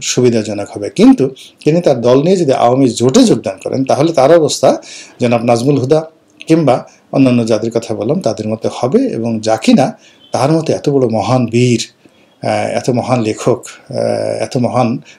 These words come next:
পণ্ডিত ব্যক্তি, এত সুমহান বক্তা এবং জাতীয় ব্যক্তিত্ব, এটি জন্য খুবই দুঃখজনক হবে। এবং আল্লাহ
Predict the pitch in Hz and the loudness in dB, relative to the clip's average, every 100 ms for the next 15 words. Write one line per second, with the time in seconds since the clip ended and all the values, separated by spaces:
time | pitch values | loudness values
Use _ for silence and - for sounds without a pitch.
0 | _ 135 117 135 - 135 - - - - | _ -2 0 0 0 -4 -6 -6 -6 -8
1 | - - - - 127 - - 135 110 123 | -20 -20 -16 -8 -2 -2 0 0 0 -2
2 | 107 98 - 127 98 - - - - - | -2 -4 -2 -2 -2 -4 -20 -20 -16 -4
3 | 135 143 117 110 135 110 - 117 - - | 0 2 0 0 0 0 -4 -8 -8 -10
4 | 98 - 131 175 131 147 247 254 127 113 | -10 -8 -2 0 2 0 -2 -4 -4 -2
5 | 113 - 147 151 110 - - 107 107 117 | -4 -4 -4 -2 -4 -10 -8 -6 -6 -6
6 | 143 175 135 110 117 147 117 | -2 -2 0 0 2 4 2